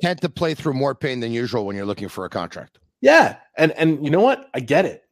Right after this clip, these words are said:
Speaker 2: Like, it's, it's totally understandable. I get it from his end. I get it from Pat Brisson's end. I get it from even the Canadiens' end, who wanna continue to see what he can do.
Speaker 1: I
Speaker 2: Um,
Speaker 1: don't get it from the Canadiens' end.
Speaker 2: Well, we're gonna find out.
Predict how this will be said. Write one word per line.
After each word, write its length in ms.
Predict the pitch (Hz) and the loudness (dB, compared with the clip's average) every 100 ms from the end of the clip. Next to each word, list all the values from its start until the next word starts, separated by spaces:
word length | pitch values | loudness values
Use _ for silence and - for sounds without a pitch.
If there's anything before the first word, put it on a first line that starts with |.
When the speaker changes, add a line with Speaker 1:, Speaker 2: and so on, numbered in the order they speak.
| _ | _
Speaker 2:
Like, 240 | 120 110 | -16 -12
it's, 220 | 113 - - | -12 -12 -14
it's 180 | - - | -14 2
totally 380 | 147 175 175 | 6 6 4
understandable. 680 | 160 147 151 147 151 151 143 107 | 0 -2 0 -2 0 0 0 -4
I 60 | |
get 240 | 104 107 107 | -6 -6 -6
it 80 | |
from 160 | - 107 | -8 -4
his 220 | 151 143 | -2 2
end. 200 | 143 143 | 0 2
I 80 | 104 | -2
get 160 | 104 101 | -2 -4
it 100 | 101 | -6
from 140 | 101 | -10
Pat 220 | 104 104 | -10 -10
Brisson's 440 | 113 127 147 151 147 | -12 -4 -2 0 0
end. 240 | 147 131 | 0 0
I 120 | 107 | -4
get 240 | 101 110 113 | -6 -6 -6
it 120 | 107 | -8
from 320 | - 110 110 | -4 -4 -4
even 360 | 110 113 113 110 | -4 -4 -4 -10
the 60 | |
Canadiens' 540 | - 117 131 139 104 104 | -10 -6 -2 -2 -4 -4
end, 240 | 101 98 | -6 -8
who 160 | 107 101 | -8 -8
wanna 600 | 101 101 104 107 107 107 | -6 -6 -6 -4 -4 -6
continue 340 | 110 104 113 107 | -14 -14 -10 -10
to 60 | |
see 160 | - 110 | -10 -8
what 160 | 107 107 | -6 -6
he 160 | 110 | -10
can 200 | 110 104 | -14 -12
do. 320 | 107 113 - _ _ _ _ _ _ _ | -4 -2 -2 _ _ _ _ _ _ _
Speaker 1:
I 240 | 107 110 139 | -4 0 2
Speaker 2:
Um, 60 | |
Speaker 1:
don't 160 | 175 165 | 0 -2
get 160 | 147 135 | -4 -6
it 60 | |
from 180 | - 113 | -6 -6
the 80 | 107 | -4
Canadiens' 420 | 107 101 95 92 | -6 -6 -6 -4
end. 220 | 95 110 _ _ _ _ _ - - | -4 -4 _ _ _ _ _ -14 0
Speaker 2:
Well, 160 | 131 | 2
we're 100 | 139 | 4
gonna 160 | 160 190 | 4 2
find 320 | 190 170 143 | 2 2 4
out. 280 | 107 82 | 2 0